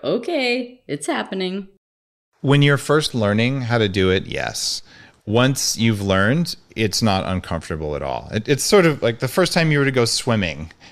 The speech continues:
Speaker 2: uh, in a pool that's not really cold, but it's a little bit cool, you jump in. And, but if, if you do that every day,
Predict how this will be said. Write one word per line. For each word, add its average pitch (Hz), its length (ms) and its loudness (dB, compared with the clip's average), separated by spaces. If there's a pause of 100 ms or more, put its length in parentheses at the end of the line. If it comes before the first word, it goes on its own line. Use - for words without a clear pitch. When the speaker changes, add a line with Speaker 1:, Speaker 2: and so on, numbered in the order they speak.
(120)
Speaker 2:
uh, 101 140 0
in 107 140 0
a 104 120 2
pool 117 420 0
that's 113 220 2
not 185 260 2
really 113 340 4
cold, 139 360 4
but 117 100 4
it's 101 140 -2
a 120 60 0
little 117 160 0
bit 113 240 -4
cool, 127 200 -2
you 110 140 0
jump 110 280 0
in. 110 200 2
And, 110 120 -2 (360)
but 131 120 2
if, 135 240 2
if 135 120 -2
you 143 80 -2
do 147 80 4
that 131 100 6
every 113 220 4
day, 131 400 2